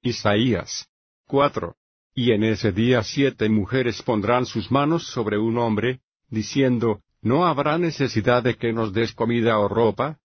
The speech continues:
solo vamos bajo tu nombre, para que nuestra vergüenza sea eliminada". En aquel día será bello en gloria el retoño que del Señor hará brotar, y el fruto de la tierra será el orgullo y honra de los que aún viven en Israel.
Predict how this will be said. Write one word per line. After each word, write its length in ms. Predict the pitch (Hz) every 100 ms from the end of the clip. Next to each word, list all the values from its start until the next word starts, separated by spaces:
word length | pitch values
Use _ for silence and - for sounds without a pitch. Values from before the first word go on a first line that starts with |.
| _
solo 520 | - - 156 143 156 117
vamos 440 | 127 139 127 104
bajo 300 | 110 - 123
tu 140 | 117
nombre, 460 | 113 113 95 101 107 _ -
para 240 | 113 110
que 120 | 117
nuestra 400 | 110 107 - 104
vergüenza 580 | 104 104 117 131 113 101
sea 280 | - 135 117
eliminada". 680 | 113 117 123 123 104 87 - _ _ _ -
En 160 | 107
aquel 340 | 107 - 101 92
día 240 | 117 117
será 280 | - 120 127
bello 340 | 139 139 139
en 180 | 120 98
gloria 440 | 98 135 123 120 104
el 120 | 95
retoño 560 | 107 101 139 120 104
que 140 | 98 117
del 260 | 131 131
Señor 380 | 127 113 113 139
hará 200 | 127 120
brotar, 560 | 110 101 - 135 - 101 _ -
y 200 | 110 107
el 120 | 98
fruto 380 | - 117 113 104
de 120 | 104
la 100 | 92
tierra 440 | - 135 127 135
será 300 | 123 117 110
el 120 | 95 95
orgullo 580 | 95 101 117 92 92 - _ -
y 180 | 92 131
honra 360 | 123 117 110
de 80 | 104
los 220 | 101 -
que 120 | -
aún 260 | 110 120 107
viven 340 | 120 117 117
en 100 | 113
Israel. 760 | 113 - 113 113 117 127 95